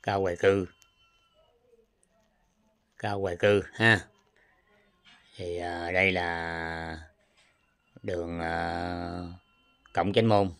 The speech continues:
đó, hướng thẳng về, à, Tòa Thánh.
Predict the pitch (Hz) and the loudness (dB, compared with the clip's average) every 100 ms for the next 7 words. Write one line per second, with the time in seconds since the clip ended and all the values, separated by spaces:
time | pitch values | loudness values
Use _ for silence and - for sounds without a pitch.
0 | _ _ _ _ _ _ - 101 113 - | _ _ _ _ _ _ -12 -8 -8 -10
1 | _ _ _ - - _ _ _ 113 110 | _ _ _ -20 -20 _ _ _ -4 -2
2 | 95 87 107 98 85 82 82 82 82 90 | 0 0 2 0 0 0 -2 -2 -2 0
3 | 87 101 | 4 2